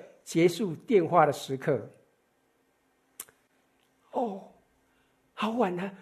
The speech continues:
我们该停话了。好，再见，再见。好，好，晚安，晚安。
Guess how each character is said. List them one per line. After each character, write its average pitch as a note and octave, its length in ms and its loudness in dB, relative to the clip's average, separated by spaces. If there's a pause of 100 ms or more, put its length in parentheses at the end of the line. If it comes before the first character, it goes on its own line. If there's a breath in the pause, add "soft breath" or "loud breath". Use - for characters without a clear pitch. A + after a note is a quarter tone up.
(160 soft breath)
我 - 80 -2
们 - 100 -2
该 B3+ 160 2
停 A3 300 -4
话 A#3 220 -2
了。 E3 180 -4 (260 soft breath)
好， - 280 -4
再 D4+ 120 8
见， C#4 640 6 (100)
再 C4+ 160 8
见。 B3 460 8 (360 soft breath)
好， C4 500 0
好， G#3+ 180 8
晚 G3+ 140 8
安， C4+ 480 6
晚 F3+ 160 0
安。 A3+ 240 8